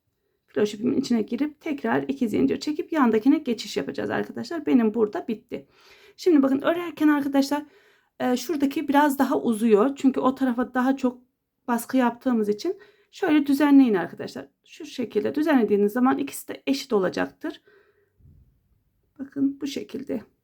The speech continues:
eşit olacaktır. Hiç telaşe yapmayın yani bir tarafı eğri kaldı diye. Bakın bu şekilde oldu. İnşallah hoşunuza gitmiştir. Bakın bu da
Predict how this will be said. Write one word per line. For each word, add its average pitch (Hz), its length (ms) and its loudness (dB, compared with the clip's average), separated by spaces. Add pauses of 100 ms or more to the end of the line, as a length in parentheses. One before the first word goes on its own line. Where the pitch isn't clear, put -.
(1300)
eşit 294 300 -6
olacaktır. 214 680 -2 (400)
Hiç - 260 -14 (840)
telaşe 254 720 -2
yapmayın 233 440 2
yani 226 160 2
bir 262 80 -2
tarafı 233 340 -2
eğri 240 220 2
kaldı 208 440 -4
diye. - 240 -8
Bakın - 420 -4 (1200)
bu 320 60 -16
şekilde 208 420 -2
oldu. - 480 -4 (100)
İnşallah 269 600 0
hoşunuza 269 340 -4
gitmiştir. 269 640 -4 (1900)
Bakın 247 360 -8
bu 277 140 -10
da 269 260 -2